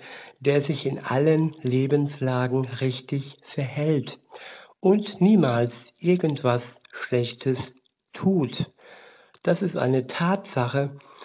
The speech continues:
eine menschliche Tatsache, die jeden Menschen auf der Welt betrifft. Und aus diesem Grunde kam Jesus in die Welt. Jesus, der Sohn Gottes,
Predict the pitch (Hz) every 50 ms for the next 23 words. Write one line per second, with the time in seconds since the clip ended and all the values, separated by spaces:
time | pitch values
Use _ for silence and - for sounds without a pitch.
0 | - - - - - - - - 131 135 139 139 143 156 190 202 - - 180 143
1 | - 147 123 - - 147 147 151 151 147 - 139 123 120 131 123 127 135 131 127
2 | 156 185 220 214 214 190 160 139 131 143 147 - - - 160 151 - - - -
3 | 135 127 - - 151 135 120 123 123 120 120 123 127 - - _ - - - -
4 | - 170 170 139 - - - - - - _ _ _ _ - - - - - -
5 | - - _ - 147 143 139 143 - - 131 135 123 - - - 214 233 247 220
6 | 233 190 156 - - - - - - 151 165 190 214 220 196 147 120 113 117 123
7 | 120 120 - - - - - - - _ _ - - - 151 151 156 151 139 135
8 | 147 156 156 156 170 160 151 - - - - _ - 190 208 208 175 139 - 117
9 | 107 104 101 92 87 - - - _ _ - - - _ _ - 160 185 202 180
10 | 190 185 180 - - - - - 143 131 139 151 151 160 180 175 170 - 147 151
11 | 151 160 156 147 - - - -